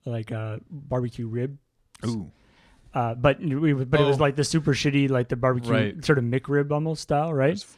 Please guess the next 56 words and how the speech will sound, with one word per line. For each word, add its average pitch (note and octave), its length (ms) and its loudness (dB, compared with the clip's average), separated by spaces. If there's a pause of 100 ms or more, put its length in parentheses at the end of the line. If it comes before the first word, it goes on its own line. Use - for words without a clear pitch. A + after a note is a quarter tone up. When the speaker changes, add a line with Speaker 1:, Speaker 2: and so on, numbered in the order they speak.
Speaker 2:
it's, A2+ 120 -10
like, G2+ 160 -6
formed G2 480 -10
into F#2+ 120 -8
Speaker 1:
Yeah, F3 160 10
so C3+ 140 4
it's, D3 140 4
like, C#3 160 2
formed, D#3 400 0
but D3+ 160 4
then E3 280 2
it's D#3 200 0
formed, D#3+ 520 4
it's C#3+ 140 -2
a C3+ 60 0
formed E3+ 340 2
patty, D3 320 0
but B2+ 160 0
they C#3 60 2
actually C#3+ 300 0
form C#3 680 0 (500)
the C3 100 -2
bones D#3 760 0 (320)
too. E3+ 440 -2
It's, C3+ 200 -4
like, A#2 260 -4
Speaker 2:
Yeah. G2 280 -8 (100)
Speaker 1:
formed, C3 260 -4 (260)
and C3+ 160 0
so C#3+ 100 4
Speaker 2:
But, C#3 40 2
Speaker 1:
there's C3+ 140 4
Speaker 2:
but B2+ 80 0
you B2+ 100 -2
can C#3 140 8
eat D3 80 4
Speaker 1:
bones, F#2 240 -2
Speaker 2:
them. - 80 -20 (100)
Speaker 1:
but E3+ 140 2
they're D#3 80 6
bones, C#3 320 2
but C3+ 160 0
they're C#3 100 4
also B2+ 180 0
made B2+ 200 -2
out A#2 100 -4
of A#2 60 -8
meat B2+ 260 -4 (100)
'cause B2 80 -8
Speaker 2:
Yeah. G2 200 -6
Speaker 1:
they're, A2 260 -10
it's C3 180 -6
just - 220 -8
formed A2+ 480 -10 (180)
meat B2 300 -8
stuff. - 380 -16